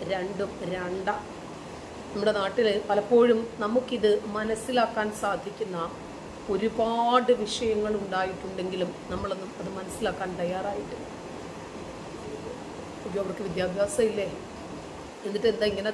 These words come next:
കാണിച്ചത്, ഇങ്ങനെ നമ്മൾ ചിന്തിക്കുന്നത്. കഴിഞ്ഞ ദിവസം ഒരു നോട്ടറി വക്കീൽ ആത്മഹത്യ ചെയ്തു, ഡോക്ടർമാർ ആത്മഹത്യ ചെയ്യുന്നു. ഏ, അപ്പോൾ നമ്മൾ വിചാരിക്കും ഒരു ഫോറൻസിക് വിദഗ്ധൻ ആത്മഹത്യ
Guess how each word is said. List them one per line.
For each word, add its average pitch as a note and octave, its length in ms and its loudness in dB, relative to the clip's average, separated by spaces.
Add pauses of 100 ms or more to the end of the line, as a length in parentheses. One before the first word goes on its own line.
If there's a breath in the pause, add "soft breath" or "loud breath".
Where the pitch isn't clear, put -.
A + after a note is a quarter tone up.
കാണിച്ചത്, G3 420 -2
ഇങ്ങനെ A3+ 180 4
നമ്മൾ G3+ 160 0 (100)
ചിന്തിക്കുന്നത്. F3 500 -4 (680)
കഴിഞ്ഞ A3 280 8
ദിവസം A3 320 2 (160)
ഒരു G#3+ 160 0
നോട്ടറി G#3 400 6
വക്കീൽ G3 340 2
ആത്മഹത്യ F3+ 440 -4 (100)
ചെയ്തു, E3+ 180 -2 (120)
ഡോക്ടർമാർ G#3+ 480 4 (100)
ആത്മഹത്യ G#3+ 480 2 (120)
ചെയ്യുന്നു. F#3 340 0 (320)
ഏ, - 20 6 (640)
അപ്പോൾ D4 160 2
നമ്മൾ C#4+ 240 6
വിചാരിക്കും C4 400 6
ഒരു A#3+ 160 6
ഫോറൻസിക് G3+ 580 -2
വിദഗ്ധൻ F#3+ 400 -4
ആത്മഹത്യ G#3 480 2